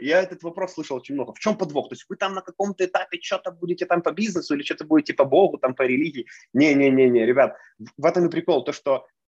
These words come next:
когда ты просто делаешь то, что тебе Бог ложит на сердце, он потом это дело благословляет, он потом это дело увеличивает,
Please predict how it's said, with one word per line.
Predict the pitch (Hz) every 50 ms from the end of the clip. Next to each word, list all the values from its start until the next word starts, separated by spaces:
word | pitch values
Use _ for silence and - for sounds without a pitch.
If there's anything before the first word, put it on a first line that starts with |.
| _ _
когда | - 135 120 117 151 165 175 165 160 - _
ты | - -
просто | - - - 139 156 143 139 - - - 127 123
делаешь | 120 - 139 151 147 143 135 127 127 - _
то, | - 156 151
что | - - - 131 123 123 117 113 110 - _ _ -
тебе | 127 117 - - 135 135
Бог | 135 156 156
ложит | 151 143 - - -
на | 110
сердце, | - - 175 120 139 - - - - - _ _ _ _ -
он | 135 160 202
потом | 170 160 - - 170 160
это | 151 156 -
дело | 135 127 147 139 131
благословляет, | 123 123 127 143 135 - - 120 123 131 - - - -
он | 139 123 123 110
потом | - - 127 127 123 123
это | 123 123
дело | 117 131 127 123
увеличивает, | 120 120 120 - 127 143 202 202 - 147 131 131 127 123 123